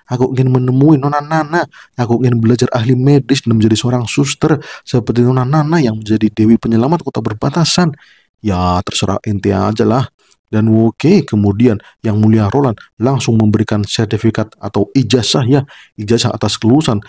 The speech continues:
para murid yang ada di situ. Dan yang pertama adalah Piper. Waduh, si Piper. Wala-wala, Piper malah jadi gugup itu dah.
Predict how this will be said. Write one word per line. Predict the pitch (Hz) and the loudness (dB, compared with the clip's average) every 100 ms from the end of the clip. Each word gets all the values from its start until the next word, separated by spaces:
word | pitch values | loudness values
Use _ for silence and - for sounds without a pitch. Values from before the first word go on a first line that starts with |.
| - _ | -20 _
para | 107 101 | -4 -2
murid | 98 147 151 | 2 2 2
yang | 113 104 | 0 0
ada | |
di | 101 | 0
situ. | - 101 - 101 90 - - _ _ | 0 -4 -2 -2 -2 -10 -20 _ _
Dan | 127 113 | -2 0
yang | 110 107 | 0 -2
pertama | - 156 127 - | -2 0 0 -2
adalah | 113 113 113 - _ - | -2 2 0 -2 _ -4
Piper. | 165 165 - 202 165 - _ _ | -4 -4 0 0 0 -6 _ _
Waduh, | 107 110 110 110 113 160 | 0 2 2 2 2 0
si | - 113 | 0 -4
Piper. | - 110 101 139 - 113 104 - - - | -2 -2 2 0 0 -4 -4 -10 -20 -4
Wala-wala, | 175 170 170 170 175 196 | 0 2 2 2 4 2
Piper | - 131 - 107 | 2 0 0 -2
malah | 113 117 | 0 0
jadi | 113 117 | 0 0
gugup | 110 104 104 110 - | 0 2 2 2 0
itu | 165 180 | 0 2
dah. | 127 | 2